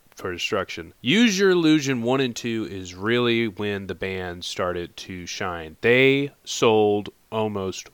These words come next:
one million records combined on day one in nineteen ninety-one. It was ridiculous. Use Your Illusion two actually sold more than Use Your Illusion one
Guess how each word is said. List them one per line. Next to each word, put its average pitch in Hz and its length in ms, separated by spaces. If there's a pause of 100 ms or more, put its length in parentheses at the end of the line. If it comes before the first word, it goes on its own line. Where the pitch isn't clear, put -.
one 139 680
million 147 400
records 104 640 (240)
combined 110 720 (520)
on 113 200
day 107 220
one 98 380 (340)
in 101 220
nineteen 107 360
ninety-one. 95 540 (640)
It 113 140
was 113 180
ridiculous. 107 560
Use 139 220
Your 143 100
Illusion 127 400
two 123 320
actually 113 320
sold 101 320
more 120 260
than 98 160
Use 98 220
Your 98 140
Illusion 90 400
one 85 320